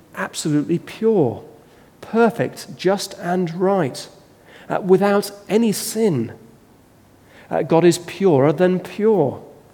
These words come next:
His, he possesses a white-hot purity. Now, in Hebrew, uh, the Hebrew language, one way to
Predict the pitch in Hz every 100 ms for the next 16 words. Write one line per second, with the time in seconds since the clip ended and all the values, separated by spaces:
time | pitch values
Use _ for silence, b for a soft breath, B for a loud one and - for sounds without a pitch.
0 | _ b b b b b 196 185 - 165
1 | 180 165 208 - 156 143 - 165 143 156
2 | 202 220 208 - - - - 151 - -
3 | - - _ _ - - 190 180 165 -
4 | 113 - - _ _ _ _ _ _ _
5 | _ _ _ _ _ _ _ _ _ _
6 | - - _ - 123 120 - 120 113 107
7 | 180 190 131 135 214 - B B B B
8 | - 120 127 147 143 147 147 139 139 131
9 | 175 180 156 143 139 160 139 127